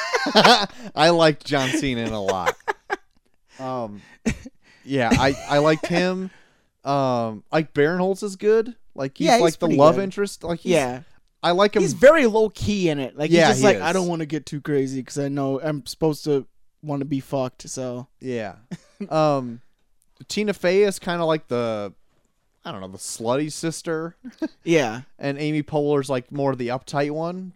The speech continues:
Speaker 2: Mm-hmm.
Speaker 1: Um, at one point, I really thought, like, just Tina Fey was gonna show her tits. <laughs> Like, at one point. <laughs> Like, uh, like, she already, like, showed,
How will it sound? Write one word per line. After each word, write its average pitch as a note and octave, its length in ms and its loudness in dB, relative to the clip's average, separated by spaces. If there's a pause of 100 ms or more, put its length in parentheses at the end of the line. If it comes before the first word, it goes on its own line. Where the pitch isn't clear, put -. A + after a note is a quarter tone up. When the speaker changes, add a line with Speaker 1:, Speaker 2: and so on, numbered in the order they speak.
(120)
Speaker 2:
Mm-hmm. D3+ 140 -12
Speaker 1:
Um, C3 360 -2
at E3+ 120 -2
one A4 180 -4
point, F#4+ 240 -6
I A3+ 220 0
really F3 480 2
thought, D3+ 400 0
like, C3 280 -4 (920)
just - 240 -8
Tina F3 300 -4
Fey C#3+ 220 0
was B2 140 -4
gonna C3 160 -8
show B2 260 -2
her A2 100 -2
tits. - 680 -10
<laughs> - 180 -18
Like, - 280 -4
at D#3 240 -4
one D3 240 -4
point. A#2 400 -4
<laughs> B4+ 60 -14 (640)
Like, - 280 4 (1080)
uh, F3+ 140 0 (160)
like, G3+ 200 2 (300)
she A#3+ 240 -2
already, C#4+ 300 4
like, G3+ 180 0
showed, G#3 540 2